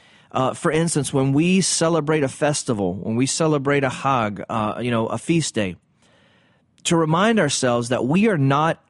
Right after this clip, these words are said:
actually, uh, celebrating that day the way that it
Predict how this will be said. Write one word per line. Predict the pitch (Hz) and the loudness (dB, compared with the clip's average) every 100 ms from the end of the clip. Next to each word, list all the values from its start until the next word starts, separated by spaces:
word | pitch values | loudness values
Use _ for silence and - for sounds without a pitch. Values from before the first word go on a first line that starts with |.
| - | -2
actually, | 135 - - - 160 151 143 131 - _ _ _ | -2 -2 -4 0 2 2 2 -2 -8 _ _ _
uh, | 120 123 - | 0 0 0
celebrating | - - 165 175 151 151 143 135 | -2 0 2 2 2 0 2 2
that | 135 131 123 | 2 0 -2
day | 123 135 120 117 120 - | 0 2 2 0 -4 -10
the | 123 127 | -2 0
way | 135 139 | 2 2
that | 135 131 | 2 2
it | 120 | 0